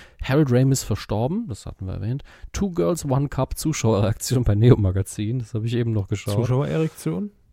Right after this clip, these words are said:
Speaker 1: Reaktion.
Speaker 2: Ach so.
Speaker 1: Das, das war im, im, in der Idee lustiger, als, äh, es wirklich war, glaub ich.
Speaker 2: Und immer noch
Speaker 1: Oder?
Speaker 2: die Frage, ob tatsächlich Two Girls, One Cup gezeigt wurde.
Speaker 1: Ich bin mir auch nicht sicher.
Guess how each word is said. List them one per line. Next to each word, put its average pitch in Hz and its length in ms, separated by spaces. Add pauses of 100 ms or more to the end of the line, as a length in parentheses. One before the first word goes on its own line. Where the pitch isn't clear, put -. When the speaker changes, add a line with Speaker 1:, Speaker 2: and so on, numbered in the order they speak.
(340)
Speaker 1:
Reaktion. 107 880
Speaker 2:
Ach 92 60
so. 104 240 (800)
Speaker 1:
Das, - 220
das - 220
war 131 340
im, 123 120
im, 127 220
in 123 140
der 123 100
Idee 135 480
lustiger, 143 640
als, 123 400
äh, - 60
es 113 440
wirklich 117 380
war, 85 220 (120)
glaub 82 240
ich. - 180 (840)
Speaker 2:
Und 143 160
immer 151 120
noch 156 120
Speaker 1:
Oder? 147 140
Speaker 2:
die 185 40
Frage, 131 300
ob - 140
tatsächlich - 840 (220)
Two 120 140
Girls, 104 260
One 104 100
Cup - 240
gezeigt 117 440
wurde. - 180 (760)
Speaker 1:
Ich - 160
bin 131 160
mir 127 140
auch 123 160
nicht 147 160
sicher. 180 340